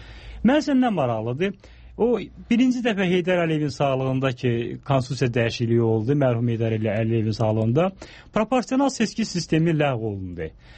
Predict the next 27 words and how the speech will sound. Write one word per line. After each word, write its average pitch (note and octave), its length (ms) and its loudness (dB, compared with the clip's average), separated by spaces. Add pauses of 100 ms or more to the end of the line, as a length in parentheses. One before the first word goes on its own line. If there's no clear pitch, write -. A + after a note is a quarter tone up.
(300)
Proporsional C#4+ 540 0
seçki B3+ 320 -2
sistemi G#3 440 0
ləğv F#3+ 240 0
olundan E3+ 260 -2
sonra A3 300 0 (560)
Etibar A3 420 0
Məmmədov, B2 640 -2
siz, C3 640 0 (140)
Pənah G3+ 260 2
Hüseynli, A#2 600 0 (420)
sanki C#4 480 0
partiyalara F3+ 640 -2
maraq D#3 400 -2
azaldı. G#2+ 640 -2 (460)
İndi G3+ 160 4
etiraf B3+ 260 0
etmək A3 260 -2
lazım F3 280 -2
ki, F#3+ 80 -6
proporsional F3 560 -2
seçki D#3+ 400 -2
partiya D#3+ 400 -2
funksionerlərinə C3+ 800 0
müəyyən C#3+ 240 0
üstünlük D3 400 0
verirdi. G2+ 460 -4